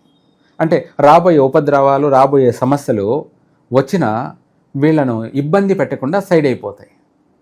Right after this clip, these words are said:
ఆ వచ్చిన సమస్య వచ్చినట్టే వైదొలిగిపోతుంది. అందుకనేసి ఆర్థిక పరంగా ఎలాగో ఏదో రకంగా బాగానే ఉంది కాబట్టి పర్వాలేదు, కానీ మిగతా విషయాల్లో బాగలేదు. అందుకని చూసి జాగ్రత్తగా నడుచుకోవడం మంచిది.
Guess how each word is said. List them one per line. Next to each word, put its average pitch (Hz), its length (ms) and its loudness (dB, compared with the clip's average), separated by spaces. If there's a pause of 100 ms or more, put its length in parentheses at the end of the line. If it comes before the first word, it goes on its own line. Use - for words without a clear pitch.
(140)
ఆ 127 40 0
వచ్చిన 139 260 0
సమస్య 156 380 -4
వచ్చినట్టే 147 480 -6 (600)
వైదొలిగిపోతుంది. 101 920 -2
అందుకనేసి 151 720 -4 (300)
ఆర్థిక 185 300 2
పరంగా 175 380 0
ఎలాగో 160 400 2
ఏదో 160 200 4
రకంగా 139 320 -2
బాగానే 127 360 2
ఉంది 120 200 -2
కాబట్టి 117 600 -2 (420)
పర్వాలేదు, 123 460 0
కానీ 175 300 -12 (280)
మిగతా 220 260 0
విషయాల్లో 147 480 -2
బాగలేదు. 95 720 -8
అందుకని 127 300 -6
చూసి 175 520 -6
జాగ్రత్తగా 113 500 -4
నడుచుకోవడం 110 500 -4
మంచిది. 143 440 -6